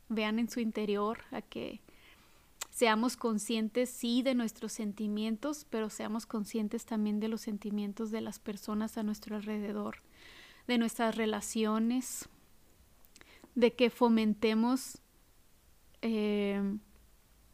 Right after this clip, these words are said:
el ser honestos con los demás y sobre qué queremos con los demás y para los demás y de los demás, porque se vale decir, "Esto quiero de ti".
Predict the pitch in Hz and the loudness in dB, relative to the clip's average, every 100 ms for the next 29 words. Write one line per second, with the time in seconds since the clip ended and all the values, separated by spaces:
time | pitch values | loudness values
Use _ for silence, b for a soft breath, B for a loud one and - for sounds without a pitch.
0 | - 233 226 - 214 226 233 233 - 240 | -2 2 2 2 0 4 4 2 -2 -6
1 | - - 240 220 208 214 214 208 226 - | -6 -6 -2 0 0 0 0 0 0 -2
2 | 233 226 208 202 233 220 262 240 220 226 | -4 -2 -2 0 0 2 4 6 6 4
3 | 240 - - - - - 233 233 254 254 | 0 -4 -14 -20 -20 2 6 8 6 4
4 | 226 208 208 202 - 208 220 220 262 240 | 2 0 -2 -2 -4 0 6 6 8 4
5 | 208 208 214 202 - 226 202 220 240 247 | 2 2 0 0 0 0 4 4 6 4
6 | 226 220 220 214 - 214 233 - 226 226 | 4 2 0 -2 -6 -6 -4 -2 4 6
7 | 254 311 254 262 277 285 B B - 269 | 6 6 4 4 2 0 B B 2 4
8 | - 302 302 311 311 226 254 254 247 | 4 2 6 6 6 2 2 2 0